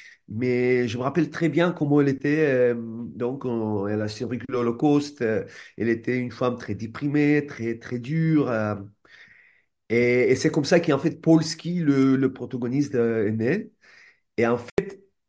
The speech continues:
le pensée, la pensée sur, euh, qu'est-ce qui peut arriver si je trouve que mon voisin, c'est mon, euh, mon, euh, mon pire ennemi, et comment ma grand-mère,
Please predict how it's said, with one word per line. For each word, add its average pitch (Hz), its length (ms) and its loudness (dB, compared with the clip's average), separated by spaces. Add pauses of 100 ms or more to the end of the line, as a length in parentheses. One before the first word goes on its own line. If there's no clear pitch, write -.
le 170 440 2
pensée, 170 840 2
la 135 160 -2
pensée 160 480 0
sur, 185 640 -2
euh, 123 320 2 (1120)
qu'est-ce 196 360 4
qui 180 120 0
peut 175 240 4
arriver 147 440 4
si - 360 -6
je 151 120 2
trouve 156 340 -2
que 143 140 -4
mon 151 240 0
voisin, 139 640 2 (360)
c'est - 280 -2
mon, 147 540 2
euh, 123 300 -2 (320)
mon, 135 300 -4
euh, 135 320 0
mon 135 400 -2
pire 175 260 -2
ennemi, 170 480 -2 (800)
et 127 140 0
comment 190 580 4
ma 151 340 -2
grand-mère, 165 800 -2